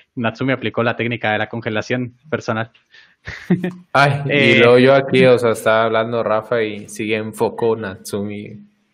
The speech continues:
Speaker 1: Sí. Eh, este es el tema, está todo esto de la productividad.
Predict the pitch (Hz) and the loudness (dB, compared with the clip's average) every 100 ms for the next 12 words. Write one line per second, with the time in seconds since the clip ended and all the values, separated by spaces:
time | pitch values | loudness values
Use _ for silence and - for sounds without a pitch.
0 | _ _ _ 123 110 208 466 523 - - | _ _ _ -8 -6 -4 -2 -2 -4 -14
1 | - _ - - 392 294 185 151 139 135 | -20 _ -16 -10 -8 -8 -2 2 2 2
2 | 135 131 - - - 233 208 202 - 196 | 2 -2 -6 -8 -2 0 0 -2 -2 -2
3 | 170 139 143 190 196 226 226 220 220 226 | -2 -4 -4 -4 -2 -2 0 -2 -2 -4
4 | 208 170 139 127 117 113 120 120 117 - | -2 0 0 -2 -2 -4 -2 0 0 -2
5 | 131 127 127 120 113 120 156 | -4 -4 -6 -6 -2 -2 -2